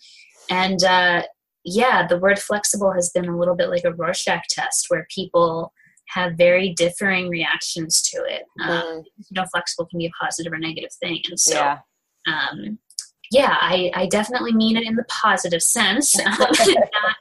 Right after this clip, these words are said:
Speaker 1: not in the negative sense of being, you know, like, unmoored and, and not grounded in any truth or anything like that.
Speaker 2: Right, right.
Speaker 1: But in the sense of, yeah, Chr-, Christianity has always had a lot of variations within it. Um,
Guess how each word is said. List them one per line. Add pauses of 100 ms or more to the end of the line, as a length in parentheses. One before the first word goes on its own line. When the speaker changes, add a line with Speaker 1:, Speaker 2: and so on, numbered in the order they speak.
(360)
Speaker 1:
not
in
the
negative
sense
of
being,
you
know,
like, (760)
unmoored
and, (100)
and
not
grounded
in
any
truth
or
anything
like
that. (180)
Speaker 2:
Right,
right. (400)
Speaker 1:
But
in
the
sense
of, (180)
yeah,
Chr-, (100)
Christianity
has
always (100)
had
a
lot
of
variations
within
it.
Um,